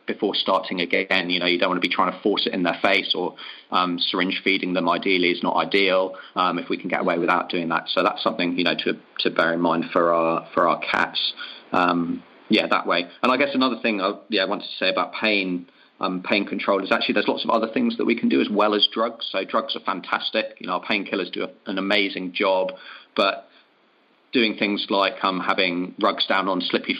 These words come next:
floors so that our pets aren't falling over, you know, it's good after any surgery when there's a degree of,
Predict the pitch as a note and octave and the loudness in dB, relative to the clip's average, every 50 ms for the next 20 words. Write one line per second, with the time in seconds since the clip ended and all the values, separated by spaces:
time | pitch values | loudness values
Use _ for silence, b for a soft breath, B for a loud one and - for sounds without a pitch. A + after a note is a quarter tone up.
0 | - - G#2+ G#2 F#2+ F2+ F2+ E2+ - - G2 F2 - G2 F#2+ - - - - - | -2 0 0 2 2 2 0 0 -2 -2 0 0 2 0 0 0 -2 -2 -2 0
1 | - G2 G2 - - - G2+ F2+ E2+ F#2 F#2+ G2+ G2 G2 G2+ - F#2+ F#2+ F#2 F#2 | 0 0 -2 -2 -2 0 0 2 2 2 2 2 2 2 2 0 0 -2 -2 -2
2 | F2 F2 F2 - - G2 F#2+ - - - - - - - - - F#2+ F#2+ F#2+ F#2 | -2 -4 -4 -4 -4 -6 -8 -8 -12 -18 -18 -12 -8 -6 -2 0 0 2 2 0
3 | F#2 - - F#2+ G2 G#2+ F#2+ - - A#2+ A2 G#2+ G2+ - - A2 A2 G2+ G#2 G2+ | -2 -2 0 0 0 0 0 0 0 0 2 2 0 0 0 0 0 0 0 0
4 | G2+ G2 G2+ G2+ - G2+ - G#2+ - G#2+ G#2 G#2 G2+ G2+ G2+ F#2 | 0 0 -2 -2 -4 -6 -6 -4 -2 2 2 4 4 2 0 -2